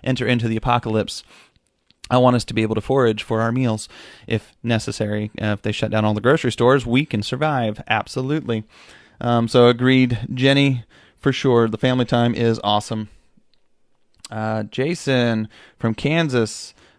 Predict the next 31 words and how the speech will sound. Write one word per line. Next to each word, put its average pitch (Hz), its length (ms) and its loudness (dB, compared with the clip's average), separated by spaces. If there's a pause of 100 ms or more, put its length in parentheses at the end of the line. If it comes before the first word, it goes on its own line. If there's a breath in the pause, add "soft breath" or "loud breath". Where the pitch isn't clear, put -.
uh, 113 220 0
I - 20 -6
think 147 160 -4
he's 135 100 2
from 113 180 0
Wichita. 139 720 0 (800 loud breath)
He 143 120 -6
says, 139 160 0
"My 147 160 2
wife 170 340 2
and 160 160 -2
team 135 280 0
made 131 160 0
it 131 140 0
back 120 240 0
from 110 160 -4
South 123 300 -2
Africa 113 300 -4
on 110 180 -2
Monday." 104 320 -2
Wow, 113 240 2
they 107 100 0
were 104 140 -2
in 101 80 -6
South 107 280 -4
Africa. 113 360 -8 (580 loud breath)
"They 117 100 -2
left 156 340 2
on 139 200 0
the 135 80 0
eleventh, 113 600 0